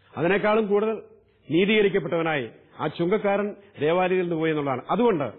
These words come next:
പ്രാർത്ഥനയ്ക്ക് ഏറ്റവും ആവശ്യമായിട്ടുള്ള ഘടകം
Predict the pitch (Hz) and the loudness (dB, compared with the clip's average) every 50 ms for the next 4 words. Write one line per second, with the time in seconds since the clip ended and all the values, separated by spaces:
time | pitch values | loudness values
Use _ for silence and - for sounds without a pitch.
0 | - - - _ _ - - 165 185 233 262 - - - 349 190 147 - 135 120 | -18 -20 -20 _ _ -6 -2 0 0 0 0 -2 -2 -2 -2 -2 -2 -2 -6 -8
1 | 127 - - - _ _ _ _ _ _ _ _ - 135 151 175 165 - 185 185 | -8 -10 -16 -20 _ _ _ _ _ _ _ _ -4 -4 -4 -4 0 0 2 2
2 | 190 190 185 - - 139 131 143 160 - - 165 151 143 135 104 135 127 - 110 | 2 2 0 -4 -8 -8 -6 -6 -6 -6 -6 -6 -6 -6 -6 -6 -8 -8 -8 -6
3 | 123 139 139 156 170 175 | -6 -6 -6 -6 -8 -10